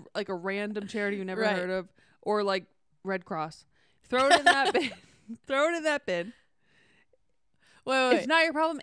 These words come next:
Speaker 1: and also you've done the Lord's work.
Speaker 2: Do we remember the Gap, uh, like, charity,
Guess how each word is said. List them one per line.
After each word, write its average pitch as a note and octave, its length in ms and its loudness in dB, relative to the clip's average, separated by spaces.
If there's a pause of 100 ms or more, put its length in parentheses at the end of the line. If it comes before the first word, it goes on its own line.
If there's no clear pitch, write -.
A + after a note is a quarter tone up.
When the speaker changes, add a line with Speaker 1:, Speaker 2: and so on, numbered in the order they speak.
Speaker 1:
and D#4 220 -2
also D4 200 -2
you've B3+ 160 -8
done A#3 160 -6
the G#3+ 80 -8
Lord's F#3+ 280 -4
work. - 180 -10
Speaker 2:
Do C4 140 -8
we E4+ 140 -4 (140)
remember B3+ 400 -4
the A3+ 180 -8
Gap, G#3 600 -4 (680)
uh, F#3+ 560 -4 (200)
like, G3 240 -10
charity, A3 920 -6